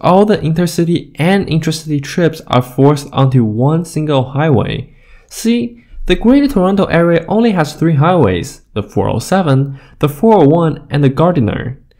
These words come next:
The Gardiner is poorly maintained, and its main purpose is to connect the suburbs to the downtown core, which means that it is pretty much useless for intercity trips.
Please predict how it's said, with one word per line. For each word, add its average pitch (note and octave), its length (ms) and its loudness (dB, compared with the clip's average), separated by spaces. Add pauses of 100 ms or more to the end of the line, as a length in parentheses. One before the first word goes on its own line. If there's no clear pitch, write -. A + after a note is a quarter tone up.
(220)
The F3+ 100 2
Gardiner A3 580 2
is C#3 160 2
poorly A#2+ 380 2
maintained, A2+ 760 0
and F#3+ 240 0
its - 140 -8
main E3 260 -2
purpose G3+ 420 -4
is - 80 -16
to C#3+ 100 -8
connect A#2+ 460 -2
the A#2+ 60 -4
suburbs A#2 640 -2
to A2 120 -2
the G#2 60 -2
downtown B2+ 440 -2
core, A2 580 -2 (400)
which - 200 0
means A2+ 460 0
that A2+ 200 0
it A2 80 0
is G#2 140 -2
pretty E3 260 -4
much D3+ 260 -4
useless C#3 460 0
for - 280 -2
intercity D3+ 600 -2
trips. - 400 -14